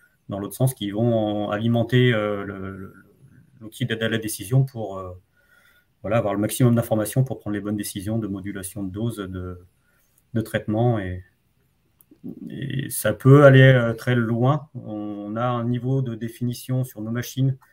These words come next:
euh, une détection, euh, de l'ordre du millimètre. On peut, euh, à moyen terme, hein, aujourd'hui, on se concentre sur le désherbage et à bien le faire sur le maximum de cultures, mais à moyen terme, on peut im-,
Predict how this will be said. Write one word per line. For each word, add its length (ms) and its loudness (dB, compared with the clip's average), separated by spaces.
euh, 280 -14
une 120 -8
détection, 600 -2
euh, 320 -10
de 80 -14
l'ordre 180 -12
du 100 -6
millimètre. 480 -4
On 120 -12
peut, 160 -10
euh, 680 -4
à 80 -2
moyen 300 4
terme, 260 -2
hein, 80 -8
aujourd'hui, 460 -6
on 160 -4
se 120 -12
concentre 380 -6
sur 120 -10
le 60 -10
désherbage 460 -2
et 240 -8
à 60 -6
bien 180 -8
le 60 -6
faire 340 -6
sur 140 -14
le 40 -6
maximum 300 -6
de 80 -6
cultures, 400 -4
mais 120 -2
à 60 -8
moyen 220 -4
terme, 220 -2
on 60 -4
peut 120 -14
im-, 260 -6